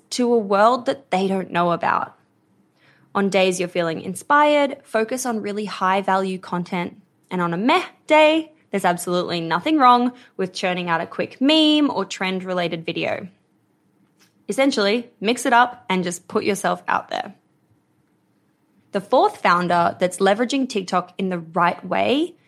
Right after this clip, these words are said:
is Linda Trong from Love and Pebble.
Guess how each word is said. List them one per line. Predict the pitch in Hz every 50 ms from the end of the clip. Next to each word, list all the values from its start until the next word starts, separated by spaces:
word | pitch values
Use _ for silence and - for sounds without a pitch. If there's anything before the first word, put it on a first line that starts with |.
| _ _ _ _ _ -
is | 220 202 190
Linda | 208 202 214 226 254 262 311 -
Trong | - - - 196 180 175 175 175 180 190 -
from | - - 190 185 180 175
Love | 170 165 170 170 - -
and | 180 175
Pebble. | 165 165 156 151 - 65 - 214 208